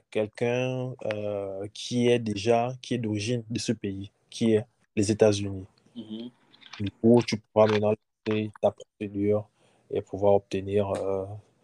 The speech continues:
Speaker 1: ta green card, ton papier vert en français.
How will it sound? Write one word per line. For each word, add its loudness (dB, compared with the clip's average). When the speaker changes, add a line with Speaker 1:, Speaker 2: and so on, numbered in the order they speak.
Speaker 1:
ta 4
green 0
card, 2
ton -10
papier -6
vert -6
en -8
français. -12